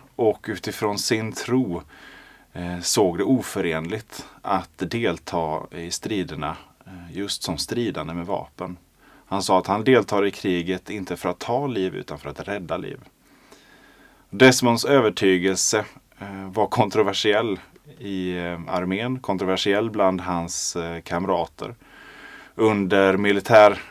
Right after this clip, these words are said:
eh, träningen och förberedelserna så blev han, eh, hånad, mobbad, slagen, eh, för att han, eh, vägrade att bära vapen.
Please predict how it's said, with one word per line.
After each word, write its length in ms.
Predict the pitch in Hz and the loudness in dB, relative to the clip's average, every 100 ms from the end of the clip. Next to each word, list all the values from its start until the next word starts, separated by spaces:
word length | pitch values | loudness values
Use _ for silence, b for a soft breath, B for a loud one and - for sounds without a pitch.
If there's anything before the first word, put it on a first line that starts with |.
| - | -18
eh, 420 | - 87 85 87 | -16 -14 -12 -14
träningen 600 | - 110 98 92 95 110 113 | -4 4 4 4 0 -4 -8
och 140 | - - | -10 -2
förberedelserna 760 | 113 95 98 87 87 90 98 - B _ - | 0 2 0 0 -4 -4 -6 -8 B _ -10
så 760 | - - 101 92 87 87 85 85 - - | -8 -6 -2 -2 -2 -2 -4 -6 -10 -14
blev 260 | 95 90 85 | -6 -4 -2
han, 380 | 87 87 85 85 | -4 -4 -4 -6
eh, 260 | 82 82 - - - - - | -6 -6 -8 -12 -14 -16 -6
hånad, 600 | 127 123 95 98 131 - - | 2 4 4 2 0 -6 -14
mobbad, 640 | 92 107 110 82 104 120 - B B B B B B | -8 -6 -6 2 2 2 -4 B B B B B B
slagen, 760 | - 117 113 95 87 92 135 131 B _ _ _ _ - | -4 8 10 10 6 2 0 -4 B _ _ _ _ -14
eh, 360 | 90 76 78 | -14 -12 -14
för 400 | - - 120 117 | -6 4 6 6
att 300 | 92 90 - | 4 0 0
han, 480 | - 92 85 85 85 | -6 -4 -2 -4 -6
eh, 280 | 82 82 87 - - | -8 -8 -10 -14 -8
vägrade 600 | 107 104 78 78 76 - | 2 4 2 0 -4 -6
att 100 | 82 | -6
bära 300 | 90 90 78 | -2 -2 -2
vapen. 520 | 87 - - - 64 | -4 -6 -8 -10 -10